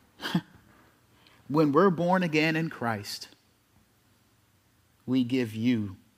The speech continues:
laughter and joy. Help us to know that today. Help us to remember that when it's easy to get grumpy and lack belief,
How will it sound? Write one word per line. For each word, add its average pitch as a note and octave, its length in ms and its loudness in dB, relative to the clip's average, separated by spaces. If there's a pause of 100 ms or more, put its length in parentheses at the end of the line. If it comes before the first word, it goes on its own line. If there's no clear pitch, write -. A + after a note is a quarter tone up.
(160)
laughter G#2 600 -6 (180)
and F#2 180 -10
joy. F2 140 -14 (1200)
Help - 380 0
us C4 200 2
to G3+ 140 6
know F3 360 4
that C#3 340 0
today. G2 480 -6 (1500)
Help B3+ 220 4
us E4+ 180 0
to C4 140 2
remember E3 720 6
that G#2+ 400 -4
when D3 120 -2
it's C#3 240 -6
easy E3+ 380 0
to C#3+ 120 -8
get C3+ 200 -4
grumpy B2 500 -2 (1040)
and C3+ 160 -2
lack C3 380 0
belief, C3+ 640 -6